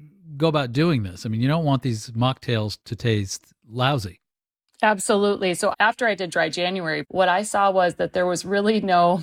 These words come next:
Speaker 2: Beyond Meat of the non-alcoholic beverage market. I wanted something that tasted, smelled,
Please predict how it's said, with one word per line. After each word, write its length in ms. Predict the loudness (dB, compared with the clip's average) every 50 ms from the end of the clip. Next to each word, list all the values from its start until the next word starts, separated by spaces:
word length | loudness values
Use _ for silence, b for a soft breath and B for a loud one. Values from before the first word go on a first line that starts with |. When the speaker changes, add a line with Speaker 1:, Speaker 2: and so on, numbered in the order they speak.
| -6 -6
Speaker 2:
Beyond 440 | -4 0 2 4 4 4 2 0 -2
Meat 260 | -2 -2 -4 -4 -4
of 180 | -4 -6 -4 -4
the 80 | -4
non-alcoholic 1040 | -2 0 0 0 2 0 0 -2 -2 -4 -4 -2 0 0 2 2 0 -2 -2 _ -4
beverage 460 | -2 -2 0 0 -2 -4 -6 -6 -8 -6
market. 440 | -4 -4 -4 -4 -4 -6 -4 -2
I 140 | 0 0 0
wanted 340 | 0 0 0 -2 -2 -4 -4
something 460 | -4 -6 -6 -6 -6 -6 -4 -4 -4
that 160 | -4 -4 -6
tasted, 480 | -6 -6 -2 -2 -2 -2 -2 -6 -8 -8
smelled, 480 | -6 -4 -2 0 2 2 2 0 0